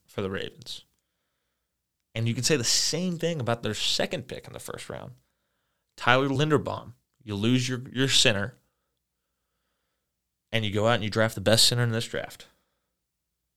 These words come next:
Yeah, he's six two, two ninety-six. He's not overwhelmingly huge. And he's ranked twenty-ninth overall in this cl-, draft class.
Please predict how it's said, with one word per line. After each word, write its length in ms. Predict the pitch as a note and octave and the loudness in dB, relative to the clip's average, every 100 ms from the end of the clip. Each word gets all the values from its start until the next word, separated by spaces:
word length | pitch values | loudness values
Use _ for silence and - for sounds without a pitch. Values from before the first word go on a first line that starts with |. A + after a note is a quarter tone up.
| _ - | _ -2
Yeah, 160 | G#2+ | 2
he's 140 | A2 - | 2 2
six 280 | - B2+ | 2 0
two, 240 | - D3+ C#3+ | 0 2 2
two 240 | C#3+ - | 0 -2
ninety-six. 580 | C3+ A#2 A2+ - G2 - | 0 -2 -2 -2 -2 -4
He's 120 | - | -6
not 280 | A2+ A2 - _ | -2 -2 -4 _
overwhelmingly 800 | A#2+ C3+ C#3 C3+ A2 B2 B2 A2+ | 2 4 4 2 2 -2 -2 -4
huge. 460 | A2+ - - - - _ _ _ _ _ _ _ _ _ _ _ _ _ _ _ | -4 -8 -14 -16 -20 _ _ _ _ _ _ _ _ _ _ _ _ _ _ _
And 120 | G2+ | -6
he's 60 | F#2+ | -4
ranked 200 | A#2 - | -4 -6
twenty-ninth 680 | - B2+ C#3+ C3+ A#2+ A#2 G#2+ | -2 0 2 2 0 0 -2
overall 520 | G2+ G#2+ G#2+ G#2 G2+ | -2 0 0 0 -2
in 80 | G2 | -4
this 180 | G2 - | -6 -4
cl-, 180 | - - | -8 -6
draft 300 | G#2 F#2+ - | -4 -4 -4
class. 380 | - - - | -12 -14 -18